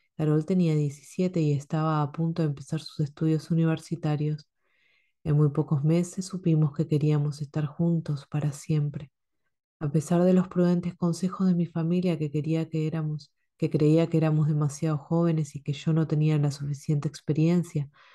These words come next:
para tomar una decisión tan crucial para mi vida futura, yo solo deseaba estar con Carol. Nadie entendía que mi corazón había acumulado una experiencia de miles de siglos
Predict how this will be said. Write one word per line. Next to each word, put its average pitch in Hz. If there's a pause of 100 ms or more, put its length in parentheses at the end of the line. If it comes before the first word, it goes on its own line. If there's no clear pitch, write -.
(120)
para 147
tomar 147
una 147
decisión 147
tan 160
crucial 160
para 151
mi 143
vida 147
futura, 175 (540)
yo 160
solo 165
deseaba 165
estar 151
con 147
Carol. 151 (580)
Nadie 156
entendía 151
que 147
mi 143
corazón 147
había 143
acumulado 143
una 143
experiencia 143
de 139
miles 135
de 143
siglos 151